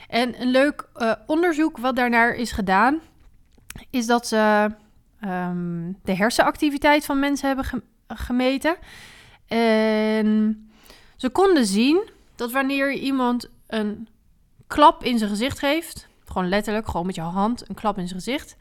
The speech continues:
dan wordt er een bepaald deel van de hersenen actief. En <laughs> je kunt natuurlijk wel raden wat voor reactie dat teweeg brengt. Daar ontstaat boosheid of woede.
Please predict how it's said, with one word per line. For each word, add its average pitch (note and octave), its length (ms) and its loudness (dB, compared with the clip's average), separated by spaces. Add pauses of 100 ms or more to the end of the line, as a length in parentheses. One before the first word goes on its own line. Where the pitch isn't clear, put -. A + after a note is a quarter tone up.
(540)
dan B3 160 0
wordt C4 200 4
er B3 80 0
een A3+ 100 -4
bepaald B3 640 2
deel A#3 360 0
van A3+ 140 -6
de G3 60 -4
hersenen G#3+ 360 -4
actief. - 600 -10 (480)
En F#3+ 360 -8 (380)
<laughs> B3+ 560 0
je B3 120 -8
kunt - 300 -8
natuurlijk B3 400 -4
wel A3 140 2
raden G#3+ 400 4 (520)
wat A3+ 220 0
voor G#3+ 160 -2
reactie G#3+ 480 2
dat G3 160 -2 (120)
teweeg F#3+ 420 -4
brengt. - 400 -14 (580)
Daar - 120 -4
ontstaat G#3 360 -4
boosheid G3 800 -2 (100)
of F3+ 160 -16
woede. G3+ 460 -6